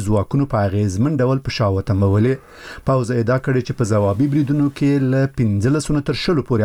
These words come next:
افغان طالبان وژل شوي او یو زیات شمیر یې ټپیان دي. د افغانستان او پاکستان ترمنځ په پوله خونړۍ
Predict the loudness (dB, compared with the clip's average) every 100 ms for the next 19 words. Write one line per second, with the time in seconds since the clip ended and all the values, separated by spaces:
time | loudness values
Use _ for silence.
0 | 0 0 -2 0 -2 0 0 0 0 -2
1 | -2 0 2 2 2 0 0 0 -2 -2
2 | -2 0 0 0 -2 0 2 2 0 -4
3 | _ -20 -20 -16 -16 -4 -2 0 -2 0
4 | 0 -2 -2 -2 0 0 0 -2 -2 -2
5 | 0 0 2 2